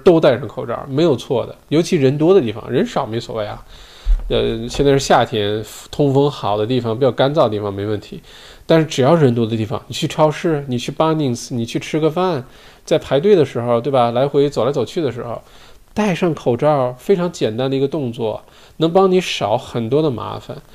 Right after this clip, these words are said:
如果今年一年你都坚持到现在都没有被传染的话，就千万不要在这个节骨眼儿上。这二零二零年，同志们，可马上就要过去了，啊，新年的钟声就要敲响，对吧？还有九天的时间啊，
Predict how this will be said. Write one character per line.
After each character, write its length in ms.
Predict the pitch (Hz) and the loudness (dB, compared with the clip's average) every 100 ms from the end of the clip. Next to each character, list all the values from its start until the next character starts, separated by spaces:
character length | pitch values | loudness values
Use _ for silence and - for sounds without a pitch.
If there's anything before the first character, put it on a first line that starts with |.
| - - - | -20 -14 6
如 160 | 190 | 8
果 100 | 220 | 8
今 160 | 143 208 | 6 6
年 100 | 208 | 8
一 120 | 220 | 8
年 240 | 139 147 | 6 6
你 20 | 208 | 6
都 80 | |
坚 220 | 143 156 143 | 4 4 2
持 80 | |
到 100 | 139 | 4
现 180 | 131 147 | 2 2
在 140 | 135 127 | 0 2
都 100 | 127 | 0
没 120 | 143 | 0
有 80 | 117 | 0
被 120 | 120 | 0
传 200 | 117 120 | -4 -4
染 160 | 123 110 | -4 -4
的 80 | 110 | -8
话， 280 | 120 113 127 | -10 -10 -8
就 100 | 147 | -6
千 380 | - - 233 240 | -6 2 6 6
万 160 | 202 | 6
不 140 | 131 143 | 4 6
要 180 | 156 | 6
在 220 | 135 151 135 | 6 4 2
这 180 | 254 | 2
个 120 | 247 208 | 2 2
节 160 | 127 | 0
骨 120 | 117 | 0
眼 80 | 123 | 0
儿 140 | 98 - | -2 -8
上。 200 | 110 156 - | -14 -14 -8
这 220 | - 214 | 0 0
二 220 | - 226 | 2 4
零 120 | 202 226 | 6 6
二 120 | 214 | 6
零 100 | 180 | 4
年， 260 | 156 156 175 - - | 4 2 0 -10 -4
同 180 | 139 | -2
志 80 | 143 147 | 0 0
们， 180 | 101 107 | -2 -2
可 240 | - 139 127 - - | 4 4 2 -10 -6
马 220 | 151 120 | -2 0
上 240 | - 269 226 | 2 2 4
就 80 | |
要 100 | 147 | 4
过 220 | 131 170 117 | 2 2 0
去 120 | - | -2
了， 140 | - - - - - - - - | -10 -14 -18 -20 -20 -20 -20 -20
啊， 200 | - 175 | -10 -8
新 400 | 151 - 285 277 | -6 0 4 6
年 180 | 233 185 | 8 8
的 140 | 208 | 8
钟 240 | - 226 214 | 6 4 0
声 400 | - 214 220 214 | 6 6 6 0
就 200 | - 269 | 0 6
要 260 | 226 165 | 8 8
敲 420 | 156 - - 285 285 | 6 -2 2 4 4
响， 480 | - 160 117 104 - - _ | 2 0 0 -2 -8 -18 _
对 80 | 156 | 0
吧？ 100 | 139 | 0
还 160 | 127 226 | 4 2
有 80 | |
九 300 | 254 - 131 | 2 0 -4
天 200 | 107 - | -2 -2
的 120 | 165 135 | 0 -2
时 200 | - 117 | -4 -6
间 240 | 113 101 | -4 -6
啊， 220 | 101 - | -6 -12